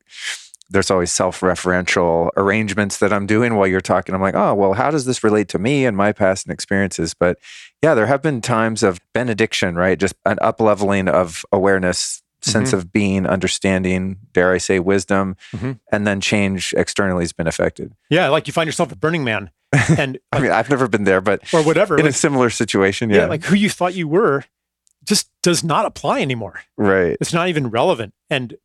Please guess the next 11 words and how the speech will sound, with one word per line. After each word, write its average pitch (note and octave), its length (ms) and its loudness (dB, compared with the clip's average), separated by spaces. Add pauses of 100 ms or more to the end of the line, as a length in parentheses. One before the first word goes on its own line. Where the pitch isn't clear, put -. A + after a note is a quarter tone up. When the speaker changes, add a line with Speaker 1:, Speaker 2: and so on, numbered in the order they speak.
Speaker 2:
parts - 280 -4
of C#3 100 -4
you C#3 80 -2
that - 220 -6
had A2+ 180 -8
not B2+ 180 -2
been A#2 160 -10
visible, A#2 500 -4 (360)
including B2+ 480 -4
a D3 160 -20
consciousness - 960 -8